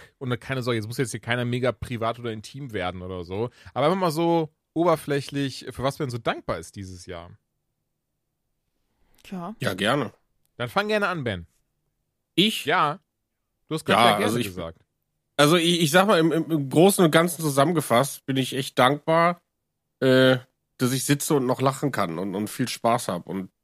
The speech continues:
Speaker 3: viele Dinge irgendwie wieder normal sehe und nicht irgendwie komplett abgestürzt bin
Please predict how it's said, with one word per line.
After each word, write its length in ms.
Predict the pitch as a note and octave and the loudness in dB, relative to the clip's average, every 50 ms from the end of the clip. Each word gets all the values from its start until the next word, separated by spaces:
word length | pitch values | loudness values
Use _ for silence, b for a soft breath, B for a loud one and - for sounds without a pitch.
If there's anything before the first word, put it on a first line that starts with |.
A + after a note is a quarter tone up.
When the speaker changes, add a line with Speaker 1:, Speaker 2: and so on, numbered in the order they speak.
| _ _ _ _ | _ _ _ _
Speaker 3:
viele 320 | _ - - C3 B2 B2 A#2 | _ -10 -6 -2 -2 0 0
Dinge 220 | G#2+ B2+ B2+ C3 | 2 2 2 4
irgendwie 720 | B2+ B2 G#2+ A#2+ A#2+ A#2+ - A#2+ A#2+ A#2 A#2 A2+ G#2+ G#2+ | 2 2 2 0 -2 -4 -2 -2 0 0 0 -2 -4 -4
wieder 300 | A#2 A2 A#2+ A#2 A2+ A2 | -2 0 2 2 2 2
normal 560 | A2 A2+ A#2 A#2 A#2 A2+ A2+ A#2+ C3 C#3 C3 | 2 2 2 2 4 4 4 4 4 2 2
sehe 300 | A2+ A#2 B2 C3 C3 B2 | 0 0 0 2 2 2
und 200 | A2+ A2+ A#2 A#2 | 2 0 0 2
nicht 260 | A#2+ B2 B2+ - - - | 0 0 -2 -4 -6 -4
irgendwie 580 | B2 B2 A#2+ A#2 A#2+ A#2+ A#2+ A#2 A#2 A#2 A#2 b b b b b _ _ - | -4 -4 -4 -4 -2 -2 0 2 2 0 -2 b b b b b _ _ -6
komplett 340 | - C3 A2+ G#2 C3 B2+ - | -4 -4 -2 0 0 0 0
abgestürzt 640 | G2+ C3+ - - A2 - - C3 A#2+ G#2+ - - - | 0 -2 -2 -4 -4 -2 0 0 0 0 -2 -6 -4
bin 360 | A#2+ A2+ G#2+ A2 A2 G#2 | -4 -2 0 0 0 -2